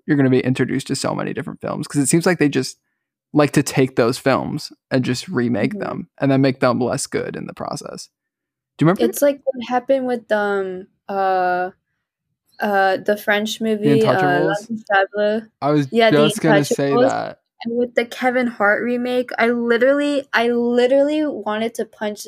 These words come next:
Speaker 2: the Hollywood sign, personally. I was like, "Why, why is this <laughs> happening?"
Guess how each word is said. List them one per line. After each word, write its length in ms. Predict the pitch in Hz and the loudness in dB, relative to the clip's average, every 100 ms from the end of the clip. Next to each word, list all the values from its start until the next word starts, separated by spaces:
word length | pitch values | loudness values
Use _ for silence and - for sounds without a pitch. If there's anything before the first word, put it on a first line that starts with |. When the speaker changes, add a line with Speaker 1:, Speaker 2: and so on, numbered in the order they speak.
| - | -4
Speaker 2:
the 120 | 202 | -4
Hollywood 580 | 196 185 180 170 165 165 | 0 2 2 0 -2 -6
sign, 420 | - 165 - - _ _ _ _ _ | -8 -8 -10 -16 _ _ _ _ _
personally. 720 | - 208 214 - - - - - | 0 0 0 -10 -12 -12 -12 -4
I 60 | 208 | -2
was 100 | 202 | 0
like, 160 | 190 - _ | -2 -4 _
"Why, 840 | - 196 185 214 240 254 277 262 247 | -12 -6 -2 0 2 2 4 2 0
why 340 | 226 214 233 269 | -6 -4 0 0
is 140 | 302 | 0
this 140 | 285 262 | -4 -2
<laughs> 140 | 226 | 2
happening?" 680 | 208 233 214 220 214 202 185 | 2 0 -8 -6 -6 -6 -10